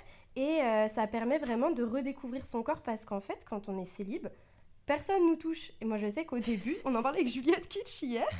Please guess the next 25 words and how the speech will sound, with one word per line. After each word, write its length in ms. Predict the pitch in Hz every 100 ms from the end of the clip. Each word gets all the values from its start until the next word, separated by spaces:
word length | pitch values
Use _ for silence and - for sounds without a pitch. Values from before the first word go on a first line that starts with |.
| - - - -
Coucou 240 | 320 - 339
Juju. 340 | 285 262 349 - - - - 240
Euh, 560 | 240 233 233 233 226 - -
au 100 | 254
début, 400 | 247 269 240 403 403
Juliette, 300 | 247 247 381
c'est 100 | -
quelqu'un 280 | 247 226 285
de 80 | 302
très, 180 | - 269
très 160 | - 262
tactile. 600 | 220 214 - 381 349 - - - -
Et 100 | 247
quand 140 | 294
ça 160 | 302 294
fait 160 | 285 285
longtemps 540 | 262 302 339 339 339
que 60 | 330
t'es 200 | 247 247
célibataire, 720 | 247 226 233 214 208 302 359 359 - -
quelqu'un 300 | 277 254 359
qui 140 | 359 240
vient 140 | 220
un 40 |
peu 140 | 220